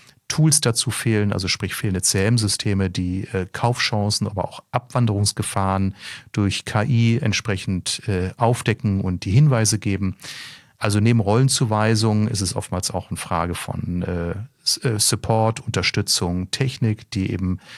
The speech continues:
dafür sorgt, dass eben Mitarbeiter nicht immer so stark sind, wie sie sein könnten. Natürlich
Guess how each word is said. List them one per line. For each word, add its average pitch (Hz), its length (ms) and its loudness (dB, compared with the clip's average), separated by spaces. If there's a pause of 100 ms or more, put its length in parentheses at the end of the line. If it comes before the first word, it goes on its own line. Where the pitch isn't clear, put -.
(240)
dafür 95 300 -4
sorgt, 87 340 -2
dass 90 160 0
eben 92 160 -4
Mitarbeiter 87 540 -2
nicht - 500 0
immer 95 480 0
so 107 200 0
stark 92 380 0
sind, 87 380 -2 (480)
wie 107 80 -2
sie 92 120 0
sein 85 260 -2
könnten. 135 560 4 (340)
Natürlich 117 560 2